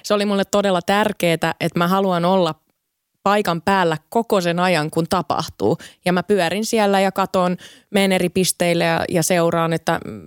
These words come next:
että mitä tapahtuu, mitä meidän niinku vaikuttajissa tapahtuu.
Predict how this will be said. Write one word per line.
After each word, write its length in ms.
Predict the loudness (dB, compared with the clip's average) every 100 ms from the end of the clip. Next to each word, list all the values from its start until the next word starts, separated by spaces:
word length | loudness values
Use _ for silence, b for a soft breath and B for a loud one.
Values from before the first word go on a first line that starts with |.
| -20 -12 -10
että 180 | -2
mitä 220 | 0 0 0
tapahtuu, 800 | -2 -4 -6 -4 0 0 0 -2 -4
mitä 240 | -2 0
meidän 300 | 0 0 2
niinku 220 | 0 -2 -2
vaikuttajissa 680 | -2 -4 -4 -2 -2 -2
tapahtuu. 720 | -4 -4 -4 -8 -2 0 0